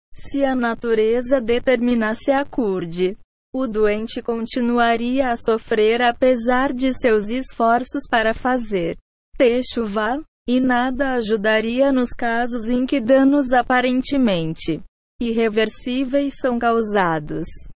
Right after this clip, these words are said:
Capítulo três, Testes de Emunak cento e nove.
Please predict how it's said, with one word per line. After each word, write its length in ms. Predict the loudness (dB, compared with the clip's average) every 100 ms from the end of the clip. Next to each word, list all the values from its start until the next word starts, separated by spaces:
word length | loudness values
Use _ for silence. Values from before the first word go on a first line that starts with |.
| _
Capítulo 760 | -2 0 -2 -4 -2 0 -2 -2
três, 340 | 0 0 -2 -4
Testes 560 | -2 0 -2 -4 -6
de 200 | -6 -2
Emunak 680 | 2 2 2 -2 0 0 -2 -6 -2
cento 380 | 2 4 2 2
e 100 | 0
nove. 760 | 0 2 0 -2 -4 -4 -4